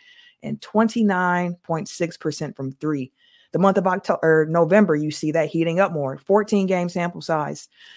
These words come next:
average si-, twenty-six, seven point four, and four rebounds a game. He shot forty-two percent from the field, thirty-four percent from three.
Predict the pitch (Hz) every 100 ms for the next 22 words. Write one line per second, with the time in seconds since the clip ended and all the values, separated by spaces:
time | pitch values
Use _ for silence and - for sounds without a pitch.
0 | - _ 180 185 175 160 - - 240 -
1 | 262 269 254 - 247 240 - - 208 220
2 | 214 214 208 - _ - 196 196 190 160
3 | 147 - - 185 185 175 175 - 156 170
4 | 165 156 156 151 - 139 156 170 165 160
5 | - 147 - 170 160 151 - 185 180 175
6 | 160 175 - 175 160 - 175 170 170 -
7 | _ _ _ 170 165 147 - 180 180 175
8 | - 180 - 175 180 190 190